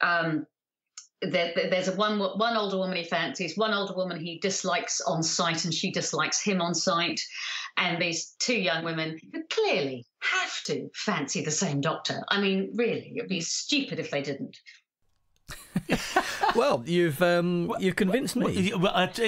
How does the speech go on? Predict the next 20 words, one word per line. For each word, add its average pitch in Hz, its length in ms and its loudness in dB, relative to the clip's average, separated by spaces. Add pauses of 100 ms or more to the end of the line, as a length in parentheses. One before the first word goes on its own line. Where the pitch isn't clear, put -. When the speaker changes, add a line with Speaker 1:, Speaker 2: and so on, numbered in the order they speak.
(140)
Speaker 3:
it, 214 180 2
it 196 280 2
sounds 233 440 2
absolutely, 180 800 2
uh, 165 160 0
uh, 165 420 0
uh, 170 220 0
wonderful, 175 560 0
and 139 340 -2
I, 156 140 0
I, - 140 0
I - 20 0
haven't 196 300 -2
re-, 175 260 -6
re-, 156 200 -4
read 151 160 0
it 135 60 -4
yet, 151 200 0
but 139 80 -2
I, 131 180 -2